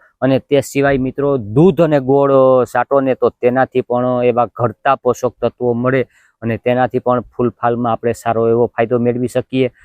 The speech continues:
અને તે સિવાય ખેડૂત મિત્રો લોહ તત્વોની ઉણપ હોય અને કોપર, ત્રાંબુ, અ, એ બધું ભેગું કરી અને જે આપણે ખાટી છાશની અંદર, અ, એમાં એક તમે લોખંડનો ખીલો નાખી દ્યો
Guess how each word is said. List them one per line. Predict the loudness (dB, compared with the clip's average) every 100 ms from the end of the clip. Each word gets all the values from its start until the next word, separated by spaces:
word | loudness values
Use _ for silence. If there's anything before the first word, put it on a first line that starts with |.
| -16 -6
અને | -4
તે | -4 -2 0
સિવાય | 0 0 2 2
ખેડૂત | 2 -2 -2 -2
મિત્રો | -2 0 0
લોહ | 2 2 2 0
તત્વોની | -2 0 2 2
ઉણપ | 2 2 0 0
હોય | 0 0 -4 _ _
અને | -4 -4
કોપર, | -2 -4 -2 0 0 0
ત્રાંબુ, | -2 -4 -2 0 0
અ, | 0 -2 0
એ | -2
બધું | 0 0 0
ભેગું | 0 0 0
કરી | 2 2 0 -2 _ -6
અને | -4
જે | 0
આપણે | 0 0
ખાટી | -2 -4 -2 -2
છાશની | -2 -4 -4 -2
અંદર, | 0 0 0
અ, | 0 0
એમાં | -2 -2 -2 -2 -2
એક | -4 -4 -4
તમે | -2 0
લોખંડનો | 0 -2 -2 -2 -2 0 -2
ખીલો | -4 -2 0
નાખી | 0 -2 -4
દ્યો | 0 0